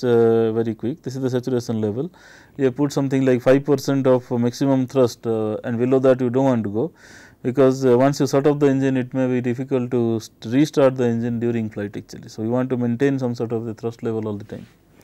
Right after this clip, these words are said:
So, that five percent of the available thrust is, uh, is the m-, minimum limit sort of thing, but, uh, if you see that this existing approach, uh, goes towards, uh, saturation value, and after it hits saturation,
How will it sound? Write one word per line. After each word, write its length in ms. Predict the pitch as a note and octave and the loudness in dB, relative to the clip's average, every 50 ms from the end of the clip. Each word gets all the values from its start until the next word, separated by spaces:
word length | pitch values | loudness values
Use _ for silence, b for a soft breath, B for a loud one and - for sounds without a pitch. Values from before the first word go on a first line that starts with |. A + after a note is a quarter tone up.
| B B B B B B B B B B B B B B B _ | B B B B B B B B B B B B B B B _
So, 80 | - | -2
that 160 | B2+ C3 B2 | 0 0 2
five 220 | - C#3+ D3 D#3 E3 | 4 6 6 6 6
percent 320 | F3 D#3+ D3 E3+ D#3+ D#3 | 4 2 4 2 4 4
of 160 | D#3+ D3+ D3+ | 4 4 4
the 100 | D3+ D3 | 4 6
available 480 | C#3+ C#3 C3+ D3 D3+ D3+ D3+ C#3+ D3+ C#3+ | 6 6 6 6 6 6 6 6 4 2
thrust 380 | C#3 - C#3 D3 E3+ - - D3+ | 0 0 2 0 0 2 0 0
is, 240 | C#3 C3+ C3 C3 | 0 0 0 2
uh, 280 | C3 B2 A#2+ A#2+ A#2 A2+ A2 B2+ | 4 6 6 6 4 2 0 -4
is 180 | B2 A#2+ A#2+ | -4 -4 0
the 280 | C3 B2 A#2 A2+ A2+ - - _ B2 | 4 4 6 4 4 0 -4 _ -10
m-, 260 | A#2 A#2 A2+ A2 A2+ - _ _ _ B2 | -6 -6 -6 -6 -8 -12 _ _ _ -4
minimum 400 | B2 C3+ C3+ C3 B2 A#2+ A#2 A2 | -2 0 2 2 2 2 0 0
limit 260 | A2+ A2 A2+ G#2+ G#2 | 0 -2 -4 -4 -6
sort 180 | A2 G#2 G2 | -6 -6 -6
of 120 | G#2 G2+ - | -8 -8 -8
thing, 220 | C#3+ E3 E3 D#3 | -8 -8 -8 -6
but, 160 | C#3+ C3+ B2+ C3+ _ - B2 | -6 -6 -6 -8 _ -2 0
uh, 140 | A#2 A2+ A2 b b b b b b b b b b _ | 2 2 0 b b b b b b b b b b _
if 60 | - | -4
you 60 | C3 | -2
see 160 | B2 - D#3+ D#3+ | 2 4 4 6
that 260 | E3 D#3+ F3 E3 D#3+ | 8 6 6 6 4
this 160 | D#3 C#3+ C#3 | 2 2 4
existing 480 | C3+ C3 C#3 D3+ C#3+ - - D3 D3 C#3 | 2 2 0 -2 -2 0 0 0 2 2
approach, 400 | C3+ C3+ - C#3+ D3 C#3+ - C#3+ | 0 0 2 2 2 2 2 2
uh, 240 | C3+ B2+ B2 A#2+ | 4 6 6 6
goes 260 | A#2 B2+ B2+ C3 B2+ - | 6 4 2 0 0 0
towards, 400 | - C3+ C3 B2+ C3 B2 - - | 0 2 4 4 2 2 0 2
uh, 300 | B2 A#2+ A#2 A#2 A2+ A2 | 4 4 6 6 4 2
saturation 580 | - B2+ A#2+ - C3+ C3 B2 - B2+ A#2 A2+ | 0 -4 -2 -2 -2 -2 -2 -2 -4 -4 -2
value, 300 | A2 A2 G#2 G#2 B2 C#3+ | -2 -2 -2 -2 -4 -6
and 120 | C#3+ C3+ B2 | -4 -2 -2
after 320 | B2 B2 - - E3 D#3+ | -2 -2 0 0 2 2
it 140 | D#3+ D#3 C#3+ | 2 2 2
hits 200 | D3 F#3 F#3+ - | 0 -2 2 2
saturation, 600 | E3 D3+ C#3+ - C#3+ C#3 B2+ - C#3 A#2+ G#2+ G#2+ | 2 2 2 2 2 2 2 2 0 0 -2 -2